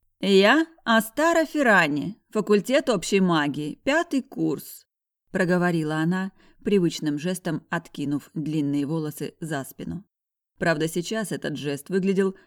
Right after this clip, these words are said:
откровенно комичным, будто какая-то деваха решила изобразить пародию на красотку Асти.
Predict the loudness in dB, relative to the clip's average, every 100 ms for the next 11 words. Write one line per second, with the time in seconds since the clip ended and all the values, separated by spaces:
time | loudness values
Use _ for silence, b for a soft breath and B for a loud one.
0 | -8 -6 -4 -2 0 2 0 0 -2 -2
1 | -4 -8 -10 -14 _ _ -2 0 0 -4
2 | 0 0 0 -2 -2 -2 -2 -4 -6 -6
3 | -4 -2 -2 0 0 0 0 -2 -2 0
4 | 0 0 -2 -6 -4 -4 -2 -4 -6 -8
5 | -6 -8 -6 -8 -8 -16 -18